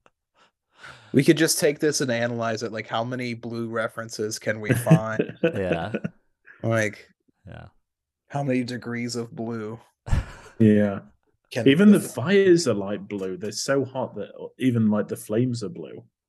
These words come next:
Speaker 3: Mm.
Speaker 1: Yeah.
Speaker 2: You know? It's, uh, it's crazy.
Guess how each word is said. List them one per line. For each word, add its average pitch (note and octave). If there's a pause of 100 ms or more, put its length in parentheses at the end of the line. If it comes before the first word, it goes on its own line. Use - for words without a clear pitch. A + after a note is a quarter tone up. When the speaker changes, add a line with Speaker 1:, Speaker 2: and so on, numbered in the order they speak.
(140)
Speaker 3:
Mm. G2
Speaker 1:
Yeah. C3+
Speaker 2:
You F#2+
know? F#2 (720)
It's, -
uh, G2+ (460)
it's B2+
crazy. G2